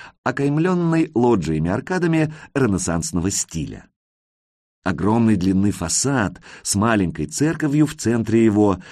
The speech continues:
где фрески Гверчино тысяча шестьсот тридцать девятого года. И располагается это чудо, созданное гением уже известного нам Филарета, совсем близко от Пьяцца Дуомо, рядом с видной отовсюду башней Веласка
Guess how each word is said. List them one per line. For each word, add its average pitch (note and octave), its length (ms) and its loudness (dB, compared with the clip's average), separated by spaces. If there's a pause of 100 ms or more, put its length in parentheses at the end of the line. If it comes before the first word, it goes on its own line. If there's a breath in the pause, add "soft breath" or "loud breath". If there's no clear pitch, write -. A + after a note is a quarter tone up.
где F2+ 240 -4
фрески C#3 720 2 (160 loud breath)
Гверчино G#2+ 1000 0 (220 loud breath)
тысяча F3+ 400 -4
шестьсот G2+ 440 -4
тридцать D#2+ 340 -6
девятого D2+ 460 -4
года. D2+ 420 -8 (680)
И A#2+ 100 6
располагается F#2+ 840 0
это D#2 160 -6
чудо, F#3 420 -2 (220 loud breath)
созданное D#3 680 2
гением B2+ 500 4
уже A#2 260 4
известного G#2 600 0
нам G#2+ 240 0
Филарета, G#2 800 0 (260 loud breath)
совсем F#3 420 -2
близко F3+ 580 0
от C#3+ 160 -6
Пьяцца B2+ 400 -2
Дуомо, F2 760 4 (280 loud breath)
рядом G#2 480 0
с F#2 120 -4
видной F2 360 0
отовсюду D#2 420 -6
башней F2 460 -2
Веласка D#3 680 -2